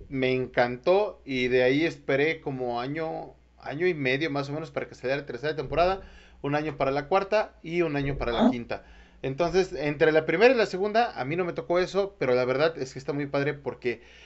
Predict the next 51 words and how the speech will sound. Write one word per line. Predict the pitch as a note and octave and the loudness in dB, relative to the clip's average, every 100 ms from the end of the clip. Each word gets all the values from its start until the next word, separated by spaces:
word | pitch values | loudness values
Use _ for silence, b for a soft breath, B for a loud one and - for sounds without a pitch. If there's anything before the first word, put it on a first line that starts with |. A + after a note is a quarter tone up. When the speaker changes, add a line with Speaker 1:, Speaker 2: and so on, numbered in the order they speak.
| - - | -6 -2
Speaker 1:
ellos | F#3+ A#3+ | 2 2
se | A#3+ | 2
comprometieron | - F3 E3+ D#3 D#3+ F#3 F#3 | 0 0 -2 -2 0 2 2
a, | |
a | E3+ - C3 | -2 -2 0
dar | C#3+ D#3+ | 0 0
más | F3 E3+ | 0 -2
episodios | F#3+ F3+ F3+ E3 D#3+ D#3+ | -4 -4 -2 -2 -4 -6
en | C3+ | -4
menos | C3+ D3 C#3 | -4 -4 -6
tiempo | E3 D3 C#3+ D3+ D3 b b - | -2 -2 -2 -4 -4 b b -4
y | C#3 | -2
sí | D3 | 0
lo | C3 C3+ | 0 0
hicieron. | C3+ C#3+ C3 C3+ C#3+ | 0 2 2 0 -2
Y | |
hubo | F3 G3 | -4 -4
gente | - B3 A#3+ C4+ | -4 -2 -2 -4
que | G#3+ | -4
se | G3+ | -4
empezó | - D3 G3 | -4 -4 -4
a | G3 | -4
quejar | F#3 E3+ D3+ C#3+ | -4 2 2 0
diciendo | C#3 C#3+ C#3 E3+ b b b - | -4 -2 0 0 b b b -2
que | E3+ | 2
los | D#3 D#3+ E3 | 4 4 0
episodios | E3 F3+ A3+ C4+ B3 | -4 -2 -2 0 -2
nuevos, | A3 G3 F3 F3+ F3+ - | 2 2 4 2 0 -4
eh, | C#3 C3+ C3 | 0 0 2
que | E3 | 2
no | E3 | 2
estaban | F#3 F3 D3+ C#3 | 2 2 0 0
chidos | C#3+ G#3+ G3+ G3+ - | -2 0 2 0 -2
o | D3+ | -4
que | D#3+ F3+ | 0 0
esto, | F3+ F3+ | 0 -4
que | D#3+ | -2
el | |
otro. | E3 E3+ b b b b | 0 -2 b b b b
La | F#3+ G3 | 4 6
verdad | B3+ | 4
es | C#4+ | 2
que | B3 | 0
sí | A#3 | -4
están | C4 C4 A#3+ | 0 2 2
muy | B3+ | 0
padres. | C4 A#3+ B3+ B3 F3 C#3 | 2 2 4 4 4 2
Lo | D#3 D#3+ | 2 2
único | G#3+ B3+ C4 | 2 0 0
que | A#3 | 0
hacían | G3 - G#3 F3 F3+ | -2 0 2 2 0